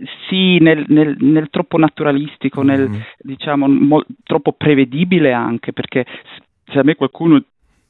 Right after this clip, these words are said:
Speaker 1: dice: "Guarda, adesso ascoltiamo una composizione contemporanea con,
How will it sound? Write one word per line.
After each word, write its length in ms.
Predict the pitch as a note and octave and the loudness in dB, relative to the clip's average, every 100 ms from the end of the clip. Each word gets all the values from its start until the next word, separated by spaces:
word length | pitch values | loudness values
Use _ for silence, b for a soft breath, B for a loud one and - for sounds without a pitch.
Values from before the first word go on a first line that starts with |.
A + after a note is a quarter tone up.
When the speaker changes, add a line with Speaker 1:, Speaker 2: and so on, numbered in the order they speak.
| _ _ | _ _
Speaker 1:
dice: 540 | C#3 E3 - C#3+ - _ | -12 -10 -4 -4 -4 _
"Guarda, 260 | B2+ C#3+ C3 | -2 0 0
adesso 240 | D3+ - | 0 -2
ascoltiamo 600 | A#2+ - A#2 - D#3+ E3+ | -8 -8 -8 -2 0 2
una 200 | C#3 B2 - | 0 -2 -4
composizione 800 | C#3 C#3 C3 A#2+ - C#3 D3 C3 _ | -6 -6 -10 -12 -6 -2 -2 -2 _
contemporanea 760 | - C3+ C3+ A#2+ C3 C3 D3+ C3+ | -6 -4 -4 -6 -4 0 0 0
con, 280 | - A#2+ | -4 -6